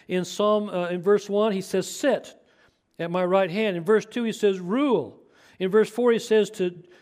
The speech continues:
the Son, "You are a priest forever." God the Father is sovereign over all the events of history.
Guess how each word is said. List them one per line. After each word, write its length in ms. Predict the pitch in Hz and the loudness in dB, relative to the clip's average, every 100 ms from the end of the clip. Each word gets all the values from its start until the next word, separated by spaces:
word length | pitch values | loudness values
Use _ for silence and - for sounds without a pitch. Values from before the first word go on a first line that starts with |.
| _ - | _ -12
the 120 | 170 | -8
Son, 300 | - 220 214 | -2 0 2
"You 280 | 208 262 254 | 0 0 2
are 140 | 208 | 2
a 60 | 202 | 2
priest 480 | 202 269 262 - | -2 -2 -2 -2
forever." 640 | - 202 196 233 190 117 - _ _ _ _ _ _ - | -6 -2 2 2 0 -6 -14 _ _ _ _ _ _ -6
God 260 | 160 214 247 | 0 2 2
the 80 | 214 | 0
Father 400 | - 220 226 226 | 2 2 2 2
is 160 | 185 | -2
sovereign 420 | - - 226 220 208 | -4 0 0 2 -2
over 240 | 180 165 | -2 -2
all 260 | 185 226 226 | 2 2 4
the 100 | 202 | 2
events 340 | 175 180 180 | 2 -2 -4
of 120 | 151 | -4
history. 440 | 208 208 - 220 | -2 -2 -4 -8